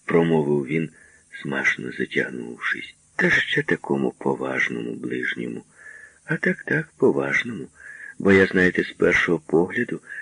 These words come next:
не бачачи обличчя, взяв вас за стареньку, дуже поважну даму і, признаюсь, трішки скривився про себе. І можете уявити собі, який чудесний сюрприз ви піднесли мені,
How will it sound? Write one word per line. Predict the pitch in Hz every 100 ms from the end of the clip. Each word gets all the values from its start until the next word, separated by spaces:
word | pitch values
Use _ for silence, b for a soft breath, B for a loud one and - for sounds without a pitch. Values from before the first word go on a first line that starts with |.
| B
не | 80 85
бачачи | 69 71 - - - 69
обличчя, | 67 64 - - - 127
взяв | 107 - 69 64
вас | 65 - - B B -
за | 69 73
стареньку, | - 71 69 80 117 -
дуже | 69 65 69
поважну | 65 64 64 - 64
даму | - 69 107 110
і, | 69
признаюсь, | - 67 65 62 64 - B B B B _
трішки | 71 69 - -
скривився | - - 104 71 60 - -
про | - 107
себе. | - 71 69 - b b b b b b b b -
І |
можете | 113 104 - 104 101
уявити | - 98 82 78 - -
собі, | 98 98 - B B -
який | - 80
чудесний | 73 - 65 67 - 67 64 -
сюрприз | 71 69 - 71 104
ви | 80 69
піднесли | - - 69 - - 67
мені, | 65 67